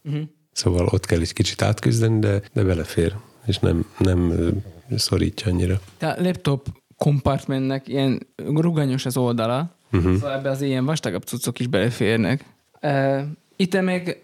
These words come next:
Speaker 1: e, ebben meg beleférnek ezek a mindenféle, mm,
Speaker 2: Ez, ez návlek.
Speaker 1: packing cube-ok, meg csomagoló cuccok, amiket, ö, direkt ehhez a táska szériához gyártottak. Szóval, ha legközelebb megyünk forgatni
Speaker 2: Adták hozzá.
Speaker 1: Nem.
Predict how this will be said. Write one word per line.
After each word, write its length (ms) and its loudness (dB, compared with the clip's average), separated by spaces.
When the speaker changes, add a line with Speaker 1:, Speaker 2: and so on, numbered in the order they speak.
Speaker 1:
e, 340 2
ebben 280 0
meg 160 -2
beleférnek 520 -2
ezek 180 -4
a 40 0
mindenféle, 720 0
mm, 500 2
Speaker 2:
Ez, 140 4
ez 160 4
návlek. 600 2
Speaker 1:
packing 400 -2
cube-ok, 580 -2
meg 300 0
csomagoló 560 2
cuccok, 360 -2
amiket, 460 0
ö, 320 2
direkt 380 0
ehhez 200 0
a 60 -6
táska 680 0
szériához 680 2
gyártottak. 640 -2
Szóval, 420 0
ha 100 0
legközelebb 460 0
megyünk 260 0
forgatni 580 -2
Speaker 2:
Adták 240 0
hozzá. 340 2
Speaker 1:
Nem. 300 0